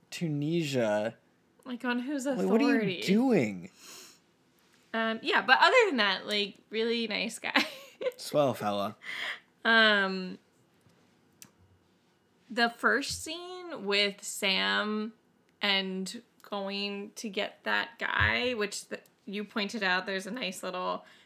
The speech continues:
Speaker 2: nod to the movie, The Winter Soldier, right?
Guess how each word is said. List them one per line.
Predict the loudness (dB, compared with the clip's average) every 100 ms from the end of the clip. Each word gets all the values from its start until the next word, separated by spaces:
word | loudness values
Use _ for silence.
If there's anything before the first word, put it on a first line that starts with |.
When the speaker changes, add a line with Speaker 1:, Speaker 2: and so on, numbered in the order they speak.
| -8
Speaker 2:
nod | 2 4 6 4 0
to | -4 -4
the | -2 -4
movie, | -4 -4 -2 -2 -2
The | -4 -8
Winter | -8 -6 -8
Soldier, | -8 -8 -8 -6 -4 -4 -6 -10 _ _ _ _ _ _ _ _ _ -6
right? | -6 -6 -10